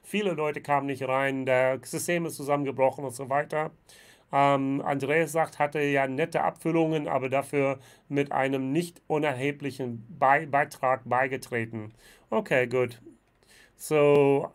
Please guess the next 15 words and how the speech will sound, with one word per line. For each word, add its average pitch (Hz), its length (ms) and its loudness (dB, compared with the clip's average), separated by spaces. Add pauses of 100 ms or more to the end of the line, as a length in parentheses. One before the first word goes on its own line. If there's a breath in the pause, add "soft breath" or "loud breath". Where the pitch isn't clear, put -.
hatte 170 360 2
den 147 280 0
letztes 147 360 -6
Mal, 139 440 4
äh, 131 160 -2
scheinbar 131 400 2
viel 131 180 -6
Glück 160 220 -4
gehabt, 147 320 2
könnte 143 280 -2
den 127 300 0
dreiunddreißiger 127 840 -2
ergattern, 156 520 -2
sehr 123 180 -12
gut. 220 320 0